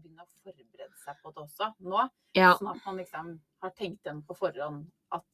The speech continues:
Speaker 1: eh, livet kommer til å bli litt annerledes også.
Speaker 2: Ja.
Speaker 1: At ikke det bare, <laughs> så fikk man et barn,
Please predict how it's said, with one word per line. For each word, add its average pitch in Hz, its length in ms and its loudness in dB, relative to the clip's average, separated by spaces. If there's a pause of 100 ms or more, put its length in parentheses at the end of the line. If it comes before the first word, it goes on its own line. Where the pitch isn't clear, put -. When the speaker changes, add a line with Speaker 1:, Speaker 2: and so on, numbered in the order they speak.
(140)
Speaker 1:
eh, 170 220 -2
livet 156 460 -10
kommer 165 280 -6
til 220 120 -12
å - 20 -12
bli 139 180 -10
litt 151 160 -10
annerledes 139 460 -6
også. 226 340 8
Speaker 2:
Ja. 185 180 12 (140)
Speaker 1:
At 196 200 2
ikke 180 160 -2
det 170 100 2
bare, 143 300 2 (380)
<laughs> 226 340 -16
så - 160 0 (140)
fikk - 240 -8
man 143 160 -2
et 151 80 -6
barn, 220 240 12